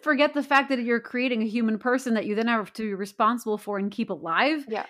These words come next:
Speaker 1: It's also all the things in between. And so I'm really thankful to be doing Blame It on Mom Brain to talk a little bit about it, because, I mean,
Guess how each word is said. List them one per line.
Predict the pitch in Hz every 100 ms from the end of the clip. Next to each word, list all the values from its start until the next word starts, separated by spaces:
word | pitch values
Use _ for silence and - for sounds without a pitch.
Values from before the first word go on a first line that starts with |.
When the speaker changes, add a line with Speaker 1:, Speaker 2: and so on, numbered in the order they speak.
| _
Speaker 1:
It's | 226 226
also | 262 277 - 214 208 -
all | 254 302 285
the | 294
things | 262 254 262
in | 254
between. | 214 208 233 220 190
And | 185
so | 220
I'm | - 240
really | 262 349 285
thankful | 277 208 202 208 202
to | 208
be | 196
doing | 170 190 190 185
Blame | 190 190
It | 185
on | 185
Mom | 180 175 185
Brain | 185 185
to | 180
talk | - 170 180
a | 208
little | 214 214
bit | 220
about | 214 214 220
it, | 226
because, | 196 - 202 185 175 - - _ _ -
I | 214 208
mean, | 214 208